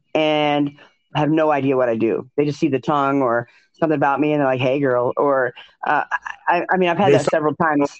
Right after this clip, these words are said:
Speaker 1: and then I have to p-, kinda spring it on 'em and, uh, see wh-, <laughs> see what that does.
Speaker 2: Oh,
Speaker 1: Uh,
Speaker 2: no,
Speaker 1: but,
Speaker 2: they,
Speaker 1: but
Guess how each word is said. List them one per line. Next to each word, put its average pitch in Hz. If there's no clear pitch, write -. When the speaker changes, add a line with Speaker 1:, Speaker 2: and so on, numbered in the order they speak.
Speaker 1:
and 165
then 156
I 156
have 160
to 156
p-, 131
kinda 143
spring 175
it 147
on 135
'em 135
and, 143
uh, 139
see 147
wh-, 190
<laughs> -
see 208
what 170
that 151
does. 131
Speaker 2:
Oh, 143
Speaker 1:
Uh, 156
Speaker 2:
no, -
Speaker 1:
but, 165
Speaker 2:
they, 117
Speaker 1:
but 170